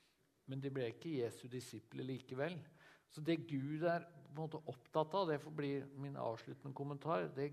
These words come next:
Gud vil, det er jo å treffe hjertene våre. Det er jo ikke å endre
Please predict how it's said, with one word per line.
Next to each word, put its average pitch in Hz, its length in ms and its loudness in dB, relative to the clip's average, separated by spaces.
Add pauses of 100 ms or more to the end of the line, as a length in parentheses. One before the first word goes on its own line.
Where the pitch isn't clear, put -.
Gud 135 400 -8 (260)
vil, 165 280 2 (580)
det 165 160 4
er 131 140 2
jo 147 100 -2
å 143 160 -2 (180)
treffe 147 380 -4
hjertene - 500 -8
våre. 170 300 2 (640)
Det 135 100 2
er 135 40 4
jo 135 40 -2
ikke 180 140 2
å 185 100 0
endre 139 400 2